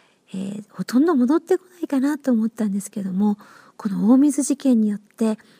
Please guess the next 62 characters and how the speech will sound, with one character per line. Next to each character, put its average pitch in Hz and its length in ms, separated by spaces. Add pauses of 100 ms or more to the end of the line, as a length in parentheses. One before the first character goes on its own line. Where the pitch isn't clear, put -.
(160)
敷 - 260
金 214 260
が 190 100
全 190 280
額 320 440
返 214 160
っ - 20
て - 400
く 220 100
る 208 60
こ 190 140
と 196 100
に 175 120
な 190 100
り 208 100
ま 214 120
し - 60
た。 - 140 (500)
し - 120
か 320 140
も、 285 240 (1120)
私 - 300
た 330 120
ち 233 120
は 202 80
加 - 180
害 285 220
者 277 120
だ 233 100
っ 226 40
た - 180
の 196 120
に、 226 240 (1400)
加 208 120
害 330 220
者 370 140
の 285 100
私 240 260
た 226 140
ち - 100
に 202 80
も 214 300 (420)
「何 220 160
か 214 100
被 240 160
害 226 200
は 202 80
あ 208 40
り 240 100
ま 269 120
せ 294 160
ん 269 60
で 254 100
し - 60
た 247 120
か？」 294 220
と 254 140
い 226 40
う 214 40
こ 220 120
と 220 120
で、 208 200